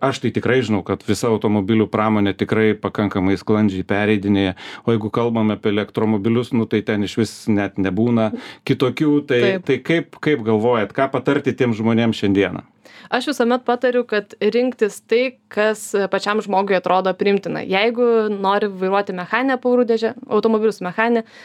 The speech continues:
Speaker 2: prašau, laikykite su mechanine, todėl kad egzaminai šiuo metu pilnu tempu tikrai vyksta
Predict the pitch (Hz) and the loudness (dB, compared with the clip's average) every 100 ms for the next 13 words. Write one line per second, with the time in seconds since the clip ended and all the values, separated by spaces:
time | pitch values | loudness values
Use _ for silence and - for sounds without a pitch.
0 | - _ - 185 233 254 247 202 202 214 | -20 _ -4 -2 0 0 -2 -4 -4 -2
1 | 208 190 190 185 190 202 190 - - 196 | -2 -2 -4 -2 -2 -2 -4 -4 -2 -2
2 | 196 196 208 190 190 202 196 208 262 285 | -2 -2 -2 -2 0 0 2 2 2 0
3 | - 202 208 196 185 208 196 190 226 277 | -2 -4 -4 -4 -2 0 -2 0 0 2
4 | 277 269 247 247 233 226 220 220 - | 2 2 0 0 0 2 0 -2 0